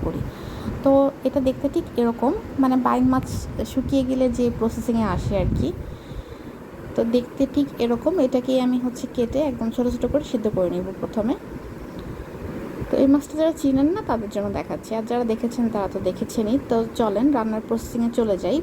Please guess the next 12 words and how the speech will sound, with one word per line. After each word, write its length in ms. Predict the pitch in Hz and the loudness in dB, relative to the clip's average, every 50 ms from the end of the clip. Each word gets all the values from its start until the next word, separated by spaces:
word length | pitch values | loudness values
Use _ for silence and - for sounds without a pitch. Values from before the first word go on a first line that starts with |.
| - - | 0 -2
প্রথমে 340 | 247 247 - 262 269 262 269 277 269 | -2 -2 2 2 4 4 4 4 4
হচ্ছে, 320 | 277 269 - - - 294 277 277 277 277 | 2 0 -2 -2 0 2 2 4 2 0
আহ, 480 | 269 - - - - 226 220 214 214 220 220 - 233 220 | -2 -4 -10 -8 -6 -4 -4 -2 -4 -4 -6 -6 -8 -8
একটা 160 | - - 226 - | -6 -6 -6 -4
প্যানে 260 | - 208 196 196 202 202 202 | -4 -4 -2 -2 -2 -2 -2
আমি 120 | 202 208 208 - - | -2 -2 -2 2 2
সরিষার 340 | 240 247 240 - 269 262 254 - | 2 2 4 4 2 0 2 2
তেল 140 | 269 269 262 247 | 2 2 4 4
দিয়ে 140 | 254 254 247 233 | 2 0 0 -2
দিব 140 | 247 240 - 294 427 453 - | -2 0 0 0 0 0 -4
একটু 140 | - - 302 254 247 | -2 0 4 4 4
বেশি 200 | 240 - - | 2 2 -2